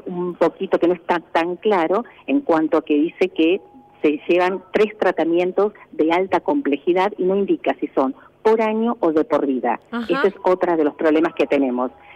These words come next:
Speaker 1: La jurisprudencia ha entendido que puede llegar a ser tres por año, o algunos otros jueces harán, eh, mención a que esto es únicamente tres de por vida. Siempre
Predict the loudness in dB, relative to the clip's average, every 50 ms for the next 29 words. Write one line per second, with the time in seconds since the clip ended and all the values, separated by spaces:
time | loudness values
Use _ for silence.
0 | -20 -20 -12 -4 0 2 2 2 2 2 0 0 0 0 0 2 2 4 4 2
1 | 0 0 0 0 0 0 0 2 2 2 2 2 2 4 2 2 2 0 -2 -2
2 | 0 0 0 0 0 0 0 0 0 0 -2 -2 -2 -2 -2 -2 -2 -4 -4 -2
3 | -2 -2 -2 -2 -2 0 2 2 0 0 0 -2 -2 -2 -2 -4 -6 -10 -6 -2
4 | -2 -2 -2 -2 -2 0 0 2 2 0 0 -2 -4 -8 -12 -4 -2 -2 -2 -2
5 | -4 -4 0 2 2 2 2 2 0 -2 -2 -4 -14 -20 -14 -8 -4 -4 -2 0
6 | 0 0 0 -2 -2 -2 -2 0 2 2 0 0 0 0 0 2 0 0 0 0
7 | -2 -2 0 -2 -2 -2 -2 -2 -2 -2 0 0 0 0 0 0 0 0 0 0
8 | 0 -2 -2 -2 -2 -2 0 0 -2 0 -2 -4 -2 -4 -4 -6 -8 -14 -18 -20
9 | -14 -6 -2 0 2 2 2 2 0